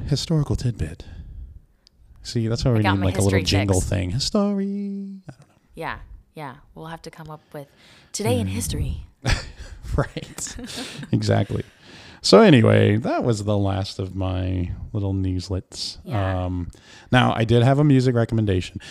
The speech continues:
Speaker 1: Okay, so I mentioned this, uh, a little while ago to you, Mel, um, but I did put our, uh, Christmas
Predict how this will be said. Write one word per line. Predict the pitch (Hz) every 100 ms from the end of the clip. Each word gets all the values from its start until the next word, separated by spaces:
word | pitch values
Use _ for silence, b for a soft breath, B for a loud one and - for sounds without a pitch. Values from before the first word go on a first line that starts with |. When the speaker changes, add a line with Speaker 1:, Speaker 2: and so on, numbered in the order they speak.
| B
Speaker 1:
Okay, | 131 123 95 B
so | - 107
I |
mentioned | 104 104 - 120
this, | 113 110 - - -
uh, | 110 104
a | 110
little | 113
while | 120 110
ago | 107 104 98
to | 95 -
you, | 95 131 151
Mel, | 98 87 95 b b b
um, | 107 101
but | 104
I | 104
did | 101 117 127
put | - 120 117
our, | 107 101 98 95 95 95 - _
uh, | 101 95 92 92
Christmas | - 135 - 135 135 - - -